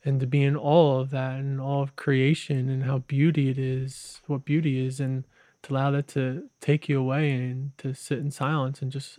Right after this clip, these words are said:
admire the landscape, you know? You miss out on to see the stars and all that. Yeah. To sit by a fire, these, these,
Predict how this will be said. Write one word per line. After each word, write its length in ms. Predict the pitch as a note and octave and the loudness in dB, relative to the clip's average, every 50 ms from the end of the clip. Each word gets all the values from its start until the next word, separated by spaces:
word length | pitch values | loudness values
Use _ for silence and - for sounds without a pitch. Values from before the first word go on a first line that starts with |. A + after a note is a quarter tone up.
| - - | -12 -8
admire 880 | D3 C#3 C#3+ C3+ C3 C3 C3 C#3+ D3+ D3 C3+ B2+ B2 B2 B2+ C#3+ C#3 - _ _ _ _ _ _ _ _ _ _ _ _ _ _ _ _ _ _ _ _ _ _ _ _ _ - - | -6 -4 -2 -2 -2 -2 -2 0 0 0 0 0 -2 -2 -4 -6 -10 -12 _ _ _ _ _ _ _ _ _ _ _ _ _ _ _ _ _ _ _ _ _ _ _ _ _ -16 -8
the 100 | - C#3 | -4 -2
landscape, 680 | B2 B2+ C3+ F3+ F#3+ - - - G#2 F#2 - - _ _ _ _ _ _ _ _ _ _ _ _ _ _ _ _ _ _ _ _ _ | -2 0 0 0 0 -2 -4 -6 -6 -6 -6 -10 _ _ _ _ _ _ _ _ _ _ _ _ _ _ _ _ _ _ _ _ _
you 120 | - D3 C3+ | -6 -6 -4
know? 220 | C3 C3 D3 D#3+ - _ _ _ _ _ _ _ _ _ _ _ _ _ _ _ _ _ _ _ _ _ _ _ _ _ _ _ _ _ _ _ - | -4 -6 -8 -8 -10 _ _ _ _ _ _ _ _ _ _ _ _ _ _ _ _ _ _ _ _ _ _ _ _ _ _ _ _ _ _ _ -8
You 80 | D#3+ | -6
miss 260 | D3 C3+ C#3 C3+ - - | -4 -2 -4 -4 -2 -2
out 80 | C3+ | 0
on 100 | C3+ B2 | 0 0
to 80 | B2 A#2+ | 0 -2
see 180 | - - - D3 | -4 -2 0 2
the 100 | C#3 B2+ | 2 0
stars 640 | - - - B2 A#2 C#3 C#3+ C3+ B2 A#2+ B2+ C3 - | -2 -2 -2 0 2 2 2 2 0 0 -4 -6 -6
and 80 | C3+ | -6
all 120 | B2+ B2+ B2+ | -6 -6 -6
that. 240 | B2+ B2+ C3 C3+ - - - _ _ _ _ _ _ - | -6 -6 -8 -10 -12 -16 -20 _ _ _ _ _ _ -10
Yeah. 280 | D3+ D3 C#3+ C#3+ C#3+ C#3+ D3 - _ _ _ _ _ _ _ _ _ _ _ _ _ _ _ | -8 -6 -6 -6 -6 -8 -10 -14 _ _ _ _ _ _ _ _ _ _ _ _ _ _ _
To 120 | - - | -12 -10
sit 180 | - - C3+ - | -4 -4 -4 -2
by 200 | - C3+ C3 C3 | -2 -2 -2 -2
a 40 | C3+ | -2
fire, 600 | - - C3 B2 C3 C3 C3 C3 B2+ C3 C#3 - _ _ _ _ _ _ _ _ _ | -2 -2 0 0 2 0 0 0 -2 -4 -6 -8 _ _ _ _ _ _ _ _ _
these, 440 | - D3 C#3 C#3 - - - - - _ _ - - _ _ | -6 -4 -4 -4 -6 -12 -18 -20 -20 _ _ -20 -20 _ _
these, 400 | - C#3+ C3+ C3 C3 - - - | -4 -2 -2 -2 -4 -8 -16 -20